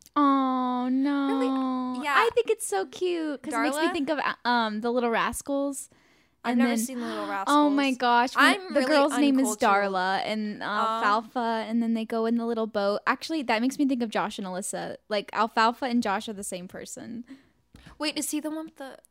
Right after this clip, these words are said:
Speaker 1: The little
Speaker 2: little
Speaker 1: hair
Speaker 2: hair?
Speaker 1: sticking up? Yeah.
Speaker 2: Oh,
Speaker 1: The
Speaker 2: I
Speaker 1: thing.
Speaker 2: always, that was cute.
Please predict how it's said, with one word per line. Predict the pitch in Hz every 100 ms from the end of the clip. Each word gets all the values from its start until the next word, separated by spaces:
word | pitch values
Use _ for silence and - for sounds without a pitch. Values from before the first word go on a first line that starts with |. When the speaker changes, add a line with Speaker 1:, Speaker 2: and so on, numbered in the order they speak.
| _ 277
Speaker 1:
The | 294
little | 285 277
Speaker 2:
little | 269 262
Speaker 1:
hair | 254 269
Speaker 2:
hair? | 294
Speaker 1:
sticking | 320 285 294
up? | 294
Yeah. | 285 311 294 339
Speaker 2:
Oh, | 359 370 370 339 311
Speaker 1:
The | -
Speaker 2:
I | 302
Speaker 1:
thing. | 330
Speaker 2:
always, | 330 330 480 -
that | 254 233
was | 208 -
cute. | - 160